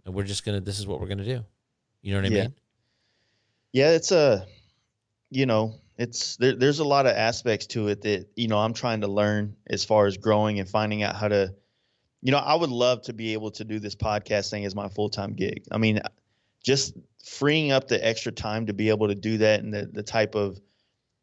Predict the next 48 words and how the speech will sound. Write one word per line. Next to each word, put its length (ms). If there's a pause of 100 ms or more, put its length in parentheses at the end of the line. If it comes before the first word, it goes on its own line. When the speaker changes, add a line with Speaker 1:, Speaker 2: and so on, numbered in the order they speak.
(100)
Speaker 2:
how 160
much 200
faster 380
I'd 120
be 60
able 140
to 100
grow, 440 (140)
uh, 180
it, 240
it's, 440
it's 160
exciting 480
to 60
me. 160 (100)
But 440 (1000)
that 180
day's 260
not 160
here 200
yet. 320 (100)
And 340
the 160
other 140
thing 240
that 140
creates 440
content 540
for 240
the 100
podcast 720
is 220
the 100
work 320
that 100
I 120
do. 320
Speaker 1:
<laughs> 60 (380)
It's 220
Speaker 2:
Right? 100
Speaker 1:
kind 160
of 220
a, 60
yeah, 320 (300)
I 60
get 220
it. 80
Speaker 2:
So, 260